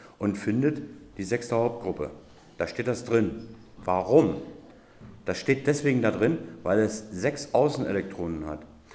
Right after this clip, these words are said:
Ich mach's mal so, äh, dass ich sage, „Gut, wir nennen dieses Sauerstoffatom jetzt mal O wie Otto.“ Nicht Oxygenium, dauert mir zu lange. Und Otto hat, so wie Karl, Paul und wie sie alle heißen, also Kalium und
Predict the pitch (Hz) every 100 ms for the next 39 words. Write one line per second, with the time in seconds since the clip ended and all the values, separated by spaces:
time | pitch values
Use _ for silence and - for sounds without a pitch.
0 | - - 104 143 143 143 127 104 117 185
1 | - - - - - - _ _ _ _
2 | _ 104 107 110 110 - - - - -
3 | - - 120 120 120 - 117 123 123 120
4 | 104 - 147 147 - - - - 113 117
5 | 113 123 165 143 143 131 120 143 151 151
6 | 117 104 120 127 117 - 101 90 - 117
7 | 127 104 104 156 208 220 - - - -
8 | 110 113 - - 113 131 127 110 107 110
9 | 104 107 101 151 175 - - - 113 -
10 | - - 113 160 - - - - _ _
11 | _ - 131 143 - - 123 123 110 -
12 | 135 143 131 135 123 127 123 110 104 90
13 | 95 113 - 170 - - _ - 80 -
14 | 90 95 101 101 101 101 80 78